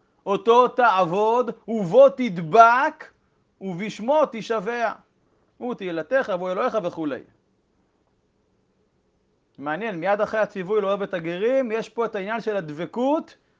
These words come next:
בקדוש ברוך הוא. אז אולי יש כאן אולי מציאות, אולי, של הפוך על הפוך. רות מחליטה לדבוק בנעמי. אבל אתה כתוב מתאר כאן, "ורות דבקה בה",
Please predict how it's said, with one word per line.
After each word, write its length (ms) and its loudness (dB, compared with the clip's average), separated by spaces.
בקדוש 420 -2
ברוך 260 -12
הוא. 100 -12
אז 80 -10
אולי 220 0
יש 220 0
כאן 160 -8
אולי 200 -2
מציאות, 580 -6
אולי, 480 -2
של 340 -2
הפוך 320 -4
על 140 4
הפוך. 480 -2
רות 520 2
מחליטה 840 0
לדבוק 500 4
בנעמי. 560 -2
אבל 140 -6
אתה 120 -10
כתוב 340 -6
מתאר 500 -2
כאן, 300 -2
"ורות 880 -2
דבקה 580 -6
בה", 560 0